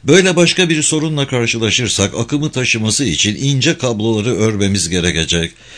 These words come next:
Ayrıca reaktörden gelen enerji düşüşte." "Johansen," dedi Lewis, "reaktöre neler oluyor?" "Onu düşürmek zorunda kaldım," dedi Johansen. "Sorun soğutma pervaneleri.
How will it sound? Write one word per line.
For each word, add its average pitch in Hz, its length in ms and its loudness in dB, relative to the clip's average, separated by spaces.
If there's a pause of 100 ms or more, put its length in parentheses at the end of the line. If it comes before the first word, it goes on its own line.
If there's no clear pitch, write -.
(140)
Ayrıca 92 500 2
reaktörden 92 840 0
gelen 92 300 2
enerji 98 560 0
düşüşte." 87 720 -2 (1120)
"Johansen," 202 600 2
dedi 95 240 -4
Lewis, 87 360 -4 (120)
"reaktöre 175 520 4
neler 180 200 4
oluyor?" 101 460 2 (1080)
"Onu 247 220 4
düşürmek 233 460 2
zorunda 156 400 2
kaldım," 156 440 2
dedi 143 180 2
Johansen. 139 640 0
"Sorun 208 420 0
soğutma 202 500 2
pervaneleri. 139 880 2